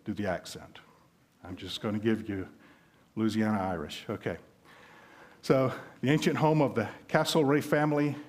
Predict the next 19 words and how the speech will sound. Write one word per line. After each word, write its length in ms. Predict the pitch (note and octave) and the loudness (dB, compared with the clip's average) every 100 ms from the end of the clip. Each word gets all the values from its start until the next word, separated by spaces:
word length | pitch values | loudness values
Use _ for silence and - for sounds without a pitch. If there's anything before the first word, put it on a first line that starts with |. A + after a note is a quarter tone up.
| - | -12
had 160 | - G#2+ | -6 -2
been 160 | A2+ A2+ | 0 2
one 160 | C3+ | 4
of 80 | C3 | 2
the 80 | A#2+ | 2
most 280 | A#2+ B2 - | 2 2 2
regal 340 | C3 C#3+ C3 | 2 4 4
in 100 | A2 | 4
Ireland, 480 | A2 C#3+ E3+ G3 D#3 | 4 4 2 0 0
but 140 | A#2+ | -2
it 80 | A2+ | 0
fell 180 | E3 D#3 | 2 2
into 180 | D#3 C#3 | 2 -2
decay. 400 | A#2 - D3 C#3+ | -4 0 2 2
It 60 | |
was 140 | A#2 B2+ | 0 -2
no 100 | A#2+ | -2
longer 280 | B2 A#2 | 0 -2
inhabited. 560 | G2+ F#2+ B2 A2+ A#2 A2 | -4 -4 -4 -4 -6 -8